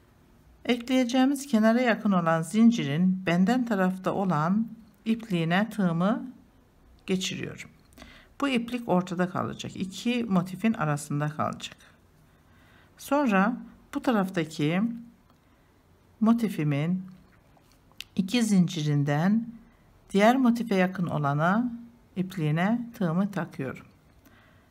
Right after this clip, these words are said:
Sonra ipliği buradan alıyorum tığımın üzerine ve kaydırma yönteminde olduğu gibi hepsinin içinden çıkarıyorum.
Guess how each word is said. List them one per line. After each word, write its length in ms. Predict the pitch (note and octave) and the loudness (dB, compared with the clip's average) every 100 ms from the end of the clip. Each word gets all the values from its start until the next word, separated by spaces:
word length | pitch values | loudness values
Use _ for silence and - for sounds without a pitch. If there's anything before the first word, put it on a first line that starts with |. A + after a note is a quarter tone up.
| _ - | _ -18
Sonra 340 | - D4 A3+ | -4 0 0
ipliği 520 | - - - D3+ B2 | 0 -6 -4 -4 -2
buradan 300 | D#3+ - C#3 | -6 -4 -4
alıyorum 580 | - D3+ F#3 G#3 G#3 G#3 | -2 -2 0 0 0 0
tığımın 340 | G3+ G3+ G3 F#3 | -2 -2 0 0
üzerine 580 | F#3+ F#3 F3+ F3 F#3+ | 0 0 0 0 0
ve 360 | E3 C#3+ E3 G3 - - _ _ _ _ _ _ _ _ | 0 0 -2 -4 -8 -20 _ _ _ _ _ _ _ _
kaydırma 480 | - F3 F3 G#3 B3 | -4 -2 0 2 4
yönteminde 540 | B3 F#3 F#3+ E3 F3+ G#3 | 4 4 2 0 0 0
olduğu 380 | F3 F3+ D#3+ | -2 -2 -4
gibi 260 | D3+ D#3 F#3 | -2 -2 0
hepsinin 420 | A#3 B3 - E3 | 0 -2 -4 -4
içinden 300 | D3+ G3 F#3+ | -2 0 0
çıkarıyorum. 600 | F#3 - B2 - - - | 0 -4 -8 -8 -14 -18